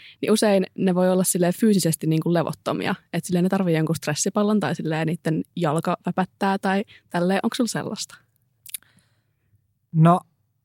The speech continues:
Speaker 2: on kyllä aika paljonkin. Tai silleen, että mä huomaan, että esimerkiksi jos mulla on sormukset niinku sormissa, niin sit kun siinä on yksi sellainen isompi sormus, mitä mä käytän aika usein, niin sit mä aina huomaan sen, että se on jäänyt jotenkin väärinpäin, koska mä oon,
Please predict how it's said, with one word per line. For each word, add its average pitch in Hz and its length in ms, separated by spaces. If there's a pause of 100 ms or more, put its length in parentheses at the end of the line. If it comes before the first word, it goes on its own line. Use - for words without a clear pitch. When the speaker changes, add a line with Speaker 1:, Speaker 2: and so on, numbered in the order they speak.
(120)
Speaker 2:
on 247 200
kyllä 233 160
aika 196 380
paljonkin. 160 1200 (380)
Tai 175 140
silleen, 175 180
että 165 100
mä 170 40
huomaan, 175 280
että 170 40
esimerkiksi 170 320
jos 156 120
mulla 180 100
on 165 60
sormukset 160 680 (840)
niinku 139 380 (180)
sormissa, 143 560 (580)
niin 160 120
sit 165 220 (120)
kun 156 100
siinä 170 160
on 180 60
yksi 165 100
sellainen 156 280
isompi 147 260
sormus, 139 440
mitä 143 100
mä 131 100
käytän 127 280
aika 131 160
usein, 139 320 (460)
niin 156 80
sit - 80
mä 208 80
aina 202 120
huomaan 147 340
sen, 135 100
että - 80
se 147 80
on 151 60
jäänyt 139 180
jotenkin 135 200
väärinpäin, 131 460
koska 131 180
mä 143 160 (140)
oon, 147 240